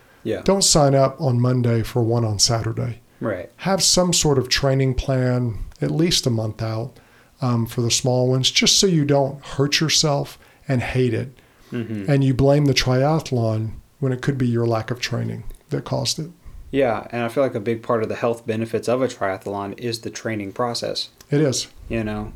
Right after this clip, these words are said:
Speaker 1: it, it forces you to have good habits.
Speaker 2: Yeah, that's why I sign up for 'em. It,
Speaker 1: Yeah.
Speaker 2: it makes me work out on the days I don't feel like, especially in the middle of the hot summer.
Speaker 1: Mm-hmm.
Speaker 2: Um, I don't want, I'm not gonna wanna work out.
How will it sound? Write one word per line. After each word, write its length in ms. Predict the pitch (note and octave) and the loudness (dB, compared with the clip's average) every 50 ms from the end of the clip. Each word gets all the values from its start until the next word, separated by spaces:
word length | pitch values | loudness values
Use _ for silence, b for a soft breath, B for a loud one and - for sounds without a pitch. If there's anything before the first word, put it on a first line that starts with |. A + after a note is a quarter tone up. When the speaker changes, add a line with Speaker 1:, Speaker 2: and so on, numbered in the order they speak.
| - - | -14 -8
Speaker 1:
it, 180 | C3+ B2+ A2+ - - | -6 -4 -4 -4 -4
it 180 | B2+ A#2 - | -6 -6 -6
forces 460 | - - C3+ C3 B2+ B2 - A#2+ G#2+ | -6 -2 0 0 0 0 -2 -4 -4
you 80 | G#2+ G#2 | -6 -8
to 60 | F#2+ F#2+ | -8 -8
have 220 | - G2+ F#2+ G2 | -10 -10 -10 -8
good 160 | - G2 - | -10 -10 -10
habits. 500 | - G2+ F2 E2+ - D#2+ - - - - | -10 -12 -12 -12 -14 -14 -12 -10 -4 0
Speaker 2:
Yeah, 140 | D#3+ C#3+ A#2+ | 2 2 4
that's 200 | B2 C#3 - - | 4 2 2 4
why 140 | D#3 C#3 C3+ | 4 4 4
I 40 | C#3 | 4
sign 280 | - - D3 B2+ A#2+ A#2 | 4 4 2 2 2 0
up 180 | A#2+ B2 A#2+ | 0 -2 -4
for 140 | - A#2+ A2 | -6 -8 -8
'em. 100 | A2+ A#2 - - - _ _ - | -6 -10 -12 -14 -18 _ _ 0
It, 60 | C#3 | 0
Speaker 1:
Yeah. 140 | C3+ A#2+ A2 - | 0 0 0 -2
Speaker 2:
it 140 | - D3 C#3+ | -2 -2 0
makes 420 | D3 C3+ C3 C3+ C#3 C3+ - - | 0 2 2 2 2 2 0 0
me 120 | C3+ C3 B2 | 2 2 2
work 320 | A2+ A#2 A2+ G#2+ - - | 4 2 2 0 2 2
out 380 | C3+ B2+ A#2+ A2 A#2+ C#3+ - B B B B B B B | 2 4 4 2 0 -2 -6 B B B B B B B
on 140 | - C#3 C3 | 2 2 4
the 80 | B2+ B2 | 4 4
days 420 | A#2+ B2+ C3 C3 C3 C3 B2+ B2 | 4 4 6 6 6 4 4 2
I 80 | A#2+ A#2 | 2 0
don't 280 | A#2 A2+ B2 A#2+ B2 A#2+ | 0 2 0 0 0 -2
feel 200 | - - C3+ B2+ | 0 2 2 2
like, 180 | A#2+ A#2+ A#2 B2 | 2 2 0 0
especially 420 | C3+ - - E3 D3+ - - D#3 | -2 0 2 2 2 4 4 4
in 60 | C3+ B2+ | 4 4
the 60 | A#2 | 4
middle 200 | A#2+ A#2+ A#2+ A#2 | 2 2 2 2
of 80 | G2+ | 0
the 60 | G#2+ G#2 | -2 -4
hot 240 | - - C3 C3 | -4 -4 -4 -2
summer. 400 | - - - B2 A#2 A#2 A2 G#2 b b b b b - | -2 0 2 2 0 0 -4 -6 b b b b b -10
Speaker 1:
Mm-hmm. 420 | G#2+ G#2+ G#2 G2+ G2 G#2 G#2 G#2 | -8 -8 -8 -8 -10 -8 -6 -4
Speaker 2:
Um, 400 | - B2+ B2+ B2+ B2 - A#2+ A2+ - - - - | -2 -2 -2 -2 -2 -4 -6 -8 -10 -14 -16 -2
I 80 | - C#3 | 0 2
don't 140 | D3 D3 C3+ B2+ | 2 4 2 2
want, 160 | B2+ D#3 D#3+ | 0 0 0
I'm 80 | C#3+ | 0
not 180 | C3+ E3 E3 - | 2 2 0 2
gonna 160 | - C#3+ C3 | 2 2 2
wanna 220 | B2 A#2+ B2 C3+ C3 | 2 2 2 2 0
work 280 | A2+ A2 G#2+ - - | 0 -2 -4 -4 -4
out. 160 | B2+ C#3 - | -6 -6 -6